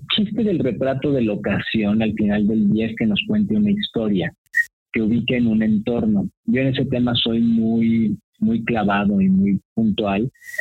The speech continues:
y no me gustan los distractores, porque si le estoy tomando una foto a una persona, o sea, ya, ya pla-, hablando del re-, del, de la fotografía de retrato,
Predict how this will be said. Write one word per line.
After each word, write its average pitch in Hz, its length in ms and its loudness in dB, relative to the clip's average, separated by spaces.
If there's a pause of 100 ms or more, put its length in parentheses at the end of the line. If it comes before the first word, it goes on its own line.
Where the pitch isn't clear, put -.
(140)
y 110 80 0
no 113 100 2
me 131 100 2
gustan 131 320 0
los 113 160 0
distractores, 113 760 -2
porque 98 160 -2
si 117 60 0
le 110 60 0
estoy 160 220 -2
tomando 165 420 0
una 143 300 2
foto 120 480 -2 (140)
a 101 80 -2
una 110 260 0
persona, 107 680 -2
o - 400 -20
sea, 123 100 -2
ya, 123 160 -2 (120)
ya 123 120 0 (120)
pla-, 127 260 -2
hablando 135 340 0
del 127 100 -2
re-, 113 180 -4 (100)
del, 98 500 0
de 101 120 0
la 98 200 -2
fotografía 98 640 -2
de 107 120 -2
retrato, 98 560 -2